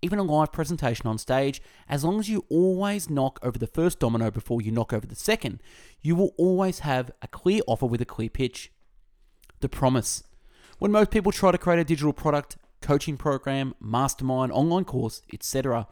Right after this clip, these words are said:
they usually make a very common mistake. They create a product that doesn't have a Q E R.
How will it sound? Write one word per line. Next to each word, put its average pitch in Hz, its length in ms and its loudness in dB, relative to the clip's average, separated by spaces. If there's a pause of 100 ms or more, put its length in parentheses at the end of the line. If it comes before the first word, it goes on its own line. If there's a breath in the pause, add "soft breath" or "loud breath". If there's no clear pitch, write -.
(300 loud breath)
they 143 80 0
usually 208 340 2
make 127 320 2
a 113 60 -8
very 135 280 0
common 113 300 -2
mistake. 110 540 -6 (680 soft breath)
They 151 140 2
create 190 280 2
a 220 60 -2
product 165 320 -2
that 156 180 -4
doesn't 160 280 -2
have 123 360 0 (320 soft breath)
a 120 100 -6
Q - 540 -4
E 117 240 -2
R. 117 360 -4